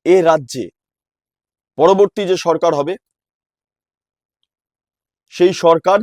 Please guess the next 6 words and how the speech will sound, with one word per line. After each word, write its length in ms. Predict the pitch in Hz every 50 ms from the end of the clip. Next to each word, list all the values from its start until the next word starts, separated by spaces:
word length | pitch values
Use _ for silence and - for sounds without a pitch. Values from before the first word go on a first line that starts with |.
| 170
যাতে 140 | 165 151 170 151 -
সোনার 260 | 151 156 175 190 180 160
বাংলা 200 | 170 165 160 139 135 -
তৈরি 160 | 143 135 135 -
করেন, 200 | 123 139 165 233 277 _ _ _ _ _ _ _ _ _ _ _ _ _ _ _ _ _ _ _ _ _ _ _ _ -
সেটাতে 300 | - 131 117 139 143 202